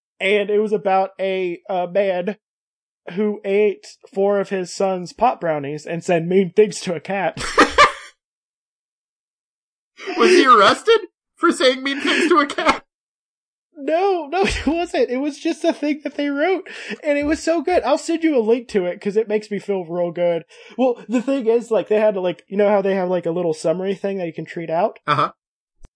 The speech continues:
Speaker 1: A lot of times, uh, the, the, the little summary was, um, area man,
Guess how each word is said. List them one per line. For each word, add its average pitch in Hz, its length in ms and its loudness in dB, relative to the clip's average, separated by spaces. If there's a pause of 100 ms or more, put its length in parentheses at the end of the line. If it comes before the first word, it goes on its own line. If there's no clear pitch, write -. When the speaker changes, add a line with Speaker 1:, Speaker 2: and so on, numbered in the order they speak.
Speaker 1:
A - 40 -6
lot 247 200 0
of 240 60 -2
times, 262 440 -2 (320)
uh, 170 300 4 (300)
the, 180 180 -4 (140)
the, 175 100 -8
the 190 140 -2
little 208 160 2
summary 190 400 0
was, 151 440 -2
um, 135 340 -4 (680)
area 190 400 4
man, 180 480 -4